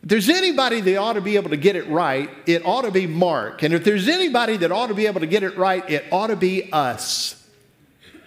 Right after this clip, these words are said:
But everybody is vulnerable to missteps. Everybody has times of faltering faith.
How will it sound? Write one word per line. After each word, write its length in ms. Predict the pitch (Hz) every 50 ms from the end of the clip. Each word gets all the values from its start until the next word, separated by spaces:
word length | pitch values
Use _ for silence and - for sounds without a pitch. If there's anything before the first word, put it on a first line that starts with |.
| - _ _ _ _ _ _ _ _ _ _ _ _ _ _
But 120 | - 107 107
everybody 680 | 135 175 175 147 143 123 107 113 110 110 120 120 117
is 160 | 117 113 110 110
vulnerable 480 | 117 127 127 117 107 107 98 - 107
to 100 | - 123
missteps. 1200 | 113 113 113 107 - - - 110 90 85 - - - - - - - - - - - - - _ _ _ _ _ _ _ _ -
Everybody 960 | 202 208 220 165 170 160 147 131 110 117 113 110 113 120 120 123 127 131 135 - - -
has 260 | - 127 123 120 -
times 800 | - - 175 175 175 147 123 117 120 120 127 135 131 135 - - - _ _ _ _
of 100 | - 113
faltering 680 | - - 160 170 180 170 175 - 131 127 120 123 127
faith. 540 | 127 - - 190 202 175 127 95 - - -